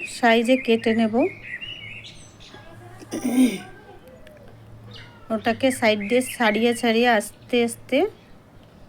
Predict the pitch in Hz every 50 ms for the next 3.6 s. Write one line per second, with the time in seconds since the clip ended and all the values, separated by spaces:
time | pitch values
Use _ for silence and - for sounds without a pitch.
0 | - - - - - - - - - - - - - - - - - - - -
1 | - - - - - - - - - - - - - - - - - - - -
2 | - - - - - - 220 196 190 - 220 226 226 233 233 - 262 247 247 240
3 | 226 226 - 233 233 226 226 214 208 214 226